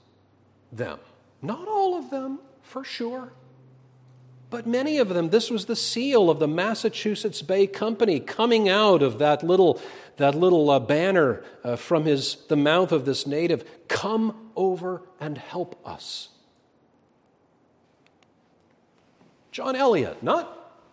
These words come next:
Jim Eliot, often confused, but John Eliot, the first great American missionary, right here in Massachusetts. He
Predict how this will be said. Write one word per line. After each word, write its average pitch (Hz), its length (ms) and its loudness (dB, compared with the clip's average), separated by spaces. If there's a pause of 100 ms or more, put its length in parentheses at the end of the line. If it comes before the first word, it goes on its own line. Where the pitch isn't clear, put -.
(140)
Jim 262 240 0
Eliot, 120 580 0
often 101 640 -10
confused, 113 760 -8
but 110 240 -10
John 226 320 6
Eliot, 107 460 -4 (480)
the 123 80 -20
first 196 420 -4
great 170 420 -4
American 147 680 -6
missionary, 135 680 -6 (320)
right 269 360 -2
here 269 280 -4
in 254 140 2
Massachusetts. 254 1080 -4 (760)
He 220 260 -4